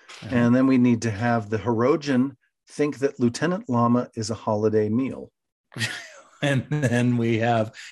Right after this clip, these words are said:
Speaker 1: Janeway burns the holiday turkey and somehow ends up in the brig.
Speaker 2: Mm.
Speaker 1: Ooh, okay.
Speaker 2: We, we need, uh, the all-important J C moment
Speaker 1: Uh,
Speaker 2: in
Speaker 1: J-,
Speaker 2: this
Speaker 1: Janeway
Speaker 2: episode.
Speaker 1: Chakotay moment. Yes.
Speaker 2: Yes,
Speaker 1: Okay.
Speaker 2: yeah.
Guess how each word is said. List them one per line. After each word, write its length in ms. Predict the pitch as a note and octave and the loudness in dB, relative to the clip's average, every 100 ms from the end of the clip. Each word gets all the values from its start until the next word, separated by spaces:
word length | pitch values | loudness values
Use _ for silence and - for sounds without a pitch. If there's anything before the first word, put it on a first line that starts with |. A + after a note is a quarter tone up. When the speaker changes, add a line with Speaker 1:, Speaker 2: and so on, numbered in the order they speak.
| - | -14
Speaker 1:
Janeway 580 | A2+ A2 C#3 F#3 F3+ F3 | -6 -2 0 0 0 2
burns 560 | C#3+ C3 C3+ C#3+ C#3 - | 0 0 0 0 -4 -2
the 100 | B2 | -2
holiday 480 | B2+ B2+ B2+ B2 A#2+ | -2 -2 0 -2 -2
turkey 520 | - A#2+ A2+ F2+ F#2+ - - - | -2 -2 -2 -8 -12 -18 -14 -4
and 140 | A#2 | -2
somehow 560 | - F3+ F3 B2+ A2+ - | 0 -2 -2 -4 -4 -4
ends 240 | B2+ C3+ G2+ | -2 0 0
up 220 | F2+ - | -4 -6
in 140 | G2 G2 | -4 -2
the 60 | G#2+ | -2
brig. 580 | A#2 C#3+ C3 F2+ D#2 - _ | 0 0 0 -4 -10 -20 _
Speaker 2:
Mm. 680 | G#2 A2 A2+ A2+ A2+ A2 G#2 | -2 2 4 4 4 2 0
Speaker 1:
Ooh, 40 | G#2 _ _ _ | -4 _ _ _
okay. 460 | G#2 A2+ - E2 G#2+ - - | -18 -12 -8 -8 -12 -20 -2
Speaker 2:
We, 320 | B2 B2+ C#3+ | 0 2 0
we 160 | D3+ C#3 | 0 2
need, 200 | C#3 B2 | 4 4
uh, 340 | B2 A2+ A2 - | 4 4 0 -2
the 180 | A2+ B2 | -2 2
all-important 800 | B2 C#3+ C3 C3+ A2+ A#2 G#2+ | 2 2 0 0 0 -2 -6
J 300 | F#2 G2+ A#2+ | -10 -2 0
C 420 | A#2 - - D3 D#3 | 0 -2 -4 -4 -2
moment 600 | G2+ F2+ G2 B2+ - - _ _ | -2 -2 -4 -4 -8 -20 _ _
Speaker 1:
Uh, 240 | F#2+ G#2 G#2+ | -4 -2 -2
Speaker 2:
in 120 | G2 F#2+ | -4 -4
Speaker 1:
J-, 20 | |
Speaker 2:
this 140 | F#2 | -2
Speaker 1:
Janeway 340 | G#2+ G#2 A#2 A#2 | 0 2 2 0
Speaker 2:
episode. 360 | A#2 A2+ G#2 G2+ | -2 -2 -2 0
Speaker 1:
Chakotay 160 | G#2+ | 2
moment. 420 | A2+ C#3 F2 - | 2 0 -4 -8
Yes. 360 | F2+ E2 G2 F#2+ | -6 -4 -2 -2
Speaker 2:
Yes, 180 | C#3+ A2 F#2 | -4 -8 -8
Speaker 1:
Okay. 180 | G2+ | -8
Speaker 2:
yeah. 140 | E3 | -8